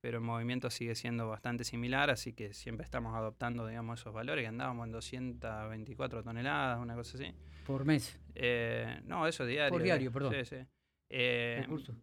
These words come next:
Speaker 1: por, y justamente eso era lo que decíamos, ¿viste? Bueno, somos una ciudad que genera mucho, eh, lo que es residuo, entonces es como también tratar de cada uno de nosotros esto, tratar de siempre de disminuir, de,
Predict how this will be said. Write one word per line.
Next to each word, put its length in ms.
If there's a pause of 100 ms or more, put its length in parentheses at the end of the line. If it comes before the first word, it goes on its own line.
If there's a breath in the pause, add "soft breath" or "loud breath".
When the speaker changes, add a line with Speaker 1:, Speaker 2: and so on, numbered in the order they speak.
(380)
Speaker 1:
por, 160 (280)
y 120
justamente 560
eso 140
era 80
lo 100
que 60
decíamos, 360
¿viste? 200
Bueno, 260
somos 760 (420)
una 240
ciudad 260
que 120
genera 680
mucho, 520 (300)
eh, 140
lo 160
que 100
es 60
residuo, 500
entonces 480
es 160
como 460
también 360 (640)
tratar 360
de 120
cada 300
uno 360
de 60
nosotros 560
esto, 300
tratar 340
de 160
siempre 380
de 160
disminuir, 920
de, 240